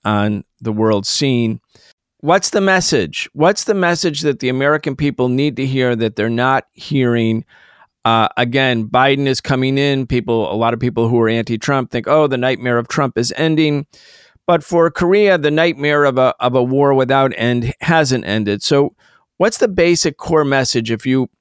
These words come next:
if you were on national T V and you had one minute to tell the American people something, what would that something be?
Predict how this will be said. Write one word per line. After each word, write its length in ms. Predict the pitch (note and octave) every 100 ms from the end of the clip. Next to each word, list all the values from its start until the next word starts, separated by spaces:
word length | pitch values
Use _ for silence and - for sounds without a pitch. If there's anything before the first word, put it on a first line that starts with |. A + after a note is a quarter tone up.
| _
if 140 | B2 C3+
you 100 | D#3
were 120 | D3
on 280 | C#3+ B2 A#2+
national 460 | C#3 E3 D#3+ D#3
T 180 | - D#3
V 380 | D3 D3+ G#2 - _
and 120 | A2
you 100 | A2+
had 160 | A#2+ A#2
one 300 | A#2 C#3 C3+
minute 320 | C#3 B2 - _ _ _ _
to 100 | -
tell 200 | - A#2+
the 100 | B2
American 400 | A#2+ A#2 A#2 A2
people 320 | A2 A#2 G#2+
something, 560 | A2 B2 A2+ F#2+ G2 C2+
what 180 | B2+ -
would 140 | A2+
that 160 | G#2 G2+
something 440 | - G2+ E2 F2+
be? 260 | - D#2